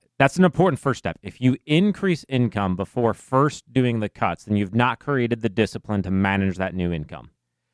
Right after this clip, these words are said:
But if you think you're going to long-term get there by only focusing on reducing, reducing, reducing,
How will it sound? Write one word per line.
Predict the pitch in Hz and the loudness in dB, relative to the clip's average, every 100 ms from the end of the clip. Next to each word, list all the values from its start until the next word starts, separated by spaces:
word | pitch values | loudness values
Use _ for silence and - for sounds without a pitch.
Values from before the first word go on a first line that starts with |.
| _ - | _ -20
But | 110 165 135 98 - - | 0 6 6 6 -2 -6
if | 120 | -4
you | 135 131 | 0 -2
think | - 151 160 156 | 0 0 2 2
you're | 160 | 0
going | 127 131 127 143 143 | 2 2 2 2 -2
to | 131 120 | -4 -6
long-term | 104 110 131 147 170 175 - 180 110 95 - | -6 -2 2 2 2 0 -2 -2 -2 -2 0
get | 151 - | -2 0
there | 95 | -2
by | 90 92 | -2 -4
only | - 120 135 | -2 -2 -2
focusing | - 127 110 107 110 | 0 -2 -2 -8 -6
on | 101 95 | -4 -2
reducing, | 95 127 117 117 | -2 -4 -4 -4
reducing, | 110 113 - | -4 -4 -4
reducing, | 101 95 98 127 - 208 | -10 -8 -4 -4 -4 -6